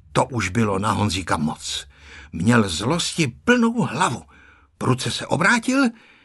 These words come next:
jako vítr se přenesl přes několik řádek a skočil na Ferdu. Chytil ho za ramena, porazil ho do brambor a začal ho tlouct.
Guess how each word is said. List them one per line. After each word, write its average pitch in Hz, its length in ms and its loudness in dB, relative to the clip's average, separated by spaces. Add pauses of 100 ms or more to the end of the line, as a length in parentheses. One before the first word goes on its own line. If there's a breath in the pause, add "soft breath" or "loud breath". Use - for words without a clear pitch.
(200 soft breath)
jako 127 320 4
vítr 196 480 2
se - 220 0
přenesl 202 600 0
přes 151 320 0
několik 165 380 0
řádek 233 520 2 (320 loud breath)
a 165 160 4
skočil - 720 -2
na 107 120 0
Ferdu. 85 400 -8 (500 soft breath)
Chytil 120 360 4
ho - 120 -8
za 139 240 -2
ramena, 165 460 0 (140)
porazil 180 500 4
ho 101 80 -2
do 202 140 2
brambor 233 480 4 (380 loud breath)
a - 80 2
začal 131 480 0
ho 117 120 0
tlouct. 101 640 -2